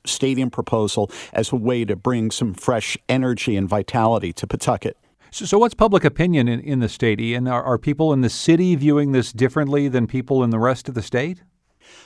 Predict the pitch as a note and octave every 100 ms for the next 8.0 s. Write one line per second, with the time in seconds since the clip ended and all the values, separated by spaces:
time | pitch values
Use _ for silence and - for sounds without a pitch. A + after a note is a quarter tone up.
0 | _ G#3+ G3+ - A3 - A3 - G#3+ G3
1 | - E3 D3 D3 - D#3+ D3+ C#3 C3+ C3
2 | B2+ C3+ B2+ B2+ - - D3 C#3+ C3 A#2
3 | B2 A#2+ A#2 - - E3 - G#3 G3+ -
4 | F3+ E3+ - B2 B2 - - F3+ F#3 F3+
5 | - - D#3+ D3+ C3+ B2 A#2 - C3+ -
6 | A#2 A#2 - B2+ A#2+ - A2+ A2+ E3 G3+
7 | - - E3 C#3+ C#3 A#2 E3 - C#3+